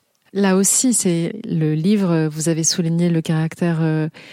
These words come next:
nocturne, un peu brumeux, poétique. J'espère que, euh, il l'est, mais il y a une volonté pour les personnages, euh, d'aller vers des choses plus définies, d'aller vers, euh, une forme de vérité, en tout cas de la conquérir.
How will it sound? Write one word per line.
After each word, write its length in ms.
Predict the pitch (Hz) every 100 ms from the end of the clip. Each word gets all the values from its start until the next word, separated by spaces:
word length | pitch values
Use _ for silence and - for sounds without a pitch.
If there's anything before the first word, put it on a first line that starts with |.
| - -
nocturne, 960 | - 170 170 - - 190 190 190 185 175
un 100 | 160
peu 160 | 170
brumeux, 800 | 165 160 165 165 170 180 180 180 -
poétique. 680 | - 160 156 - 214 202
J'espère 400 | 165 156 - 165
que, 380 | - 151 147 147
euh, 140 | 143 147 151 - - _ _ -
il 280 | 175 170 170
l'est, 200 | 226 254 - - - -
mais 160 | 170 170
il 60 | 170
y 60 |
a 40 | 165
une 120 | 165
volonté 400 | 175 175 165 202
pour 180 | 180 165
les 280 | 151 147
personnages, 680 | 147 160 151 - 170 190 170
euh, 500 | 165 156 151 151 151 - -
d'aller 360 | 156 165 165 180
vers 360 | 170 160 160
des 160 | 156 160
choses 280 | - 170 -
plus 420 | - - 156 151
définies, 640 | 151 160 - 190 208 208
d'aller 300 | 170 160 165
vers, 320 | 160 160 151
euh, 220 | 156 147 147
une 100 | 147
forme 560 | - 165 156 147 147
de 120 | 147
vérité, 480 | 147 151 151 156 214
en 100 | 185
tout 100 | 165
cas 140 | - 175
de 60 |
la 100 | 170
conquérir. 640 | - 170 175 165 170 220